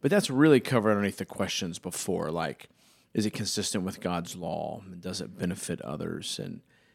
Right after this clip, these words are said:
will it advance the cause of your neighbor? And, uh, and so on and so forth. What, what's the more emphasis in this question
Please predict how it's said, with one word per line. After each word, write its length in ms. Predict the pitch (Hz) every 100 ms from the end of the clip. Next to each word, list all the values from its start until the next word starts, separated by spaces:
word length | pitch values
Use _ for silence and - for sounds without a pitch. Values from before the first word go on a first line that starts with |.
| _ -
will 240 | 90 87
it 160 | 87 85
advance 340 | - 92 90
the 80 | -
cause 340 | - 98 87 92
of 60 |
your 100 | 90
neighbor? 540 | 87 82 78 78 80 78
And, 300 | 71 71 - _ _ - -
uh, 260 | 85 82
and 120 | 85 -
so 160 | 104
on 60 | 92
and 60 |
so 140 | - 90
forth. 260 | - - - _ _ _ _ -
What, 320 | 120 76 98
what's 260 | 117 113
the 160 | - 110
more 340 | 120 180 240
emphasis 480 | 156 120 110 113 98
in 140 | 101 101
this 180 | 156
question 640 | - - 92 - 92 87